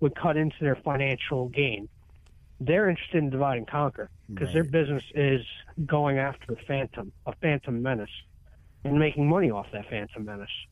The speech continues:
Speaker 2: Mm-hmm.
Speaker 1: The difference between me and them is I don't need Antifa to exist. I'll always do something else. But without somebody like me to exist, they have no financial reason to exist.
Speaker 2: They don't. They don't. I mean,
Speaker 1: No,
Speaker 2: that's
Speaker 1: they
Speaker 2: like,
Speaker 1: really don't.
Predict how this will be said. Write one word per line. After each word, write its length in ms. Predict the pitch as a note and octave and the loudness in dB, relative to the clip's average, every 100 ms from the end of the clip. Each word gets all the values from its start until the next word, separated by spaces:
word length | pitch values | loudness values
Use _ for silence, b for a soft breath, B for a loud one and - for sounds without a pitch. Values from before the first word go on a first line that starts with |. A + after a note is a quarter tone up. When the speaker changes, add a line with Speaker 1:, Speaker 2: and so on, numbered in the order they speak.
| C3+ | -10
Speaker 2:
Mm-hmm. 300 | G#2+ G2+ D#3+ | -8 -6 -6
Speaker 1:
The 60 | |
difference 340 | C3 D#3 D3 - | 0 0 0 -2
between 280 | - C#3+ | 2 4
me 120 | C#3 C#3 | 6 4
and 120 | C3 | 4
them 200 | D#3 D3+ | 4 4
is 120 | B2 | 2
I 140 | D3 | 2
don't 140 | F3 D#3 | 4 6
need 160 | D3 | 6
Antifa 420 | C3 A#2 - - A2+ | 4 0 -4 -6 -4
to 120 | A2+ | -6
exist. 340 | G#2 B2 G#2+ - | -6 -6 -6 -2
I'll 160 | C#3+ D3 | 0 4
always 240 | C3 A2+ | 4 2
do 120 | A#2 | -4
something 340 | A2 A2 - A2+ | -6 -8 -10 -8
else. 220 | A2 - B B B B - | -8 -10 B B B B 0
But 180 | D3 C3 - | 0 0 -2
without 400 | C3 C#3 D3+ D3+ - | 2 4 4 0 -2
somebody 300 | D#3 D3+ C3+ | 0 2 4
like 180 | B2+ B2+ | 2 2
me 380 | C3 C#3 C#3+ - - - - | 2 2 2 -2 -18 -20 -4
to 80 | D3 | 0
exist, 560 | B2+ C3 A#2+ B2+ C#3+ - - | 0 -2 -2 2 2 0 -4
they 120 | C3+ | -2
have 240 | B2+ D3 A#2+ | -2 -4 -2
no 200 | C3+ B2+ | 0 0
financial 640 | - B2+ B2 A#2+ - B2 | -2 -2 -2 -2 -4 -4
reason 320 | B2 A2+ A2 G#2+ | -2 -2 -4 -6
to 80 | G#2+ | -8
exist. 380 | G2+ - G#2 A#2 | -10 -12 -12 -6
Speaker 2:
They 100 | D3 | -6
don't. 340 | C#3 F3+ F3+ F#2+ - - | -6 -6 -8 -10 -20 -14
They 140 | B2 C3+ | -6 -6
don't. 320 | C3+ F#3+ G#3+ - | -4 -6 -6 -8
I 80 | |
mean, 220 | C#3+ C#3+ C3+ | -8 -6 -2
Speaker 1:
No, 100 | C#3 | 0
Speaker 2:
that's 140 | B2 | 0
Speaker 1:
they 160 | - B2+ | 0 4
Speaker 2:
like, 100 | C3 | 6
Speaker 1:
really 260 | D3+ E3 B2+ | 6 6 4
don't. 280 | C3 B2+ | 2 0